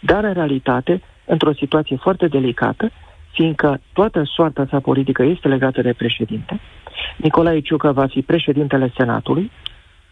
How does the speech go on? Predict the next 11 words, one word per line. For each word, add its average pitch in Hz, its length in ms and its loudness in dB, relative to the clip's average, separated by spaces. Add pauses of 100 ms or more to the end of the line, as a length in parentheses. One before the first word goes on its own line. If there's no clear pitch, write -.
(180)
Președintele 196 600 0
Senatului 185 420 2
este 165 160 0
o 156 40 0
funcție 175 360 0
prestigioasă, 147 760 0
dar 170 180 2
este 170 200 0
un 160 120 2
exil 147 320 2
aurit. 131 340 2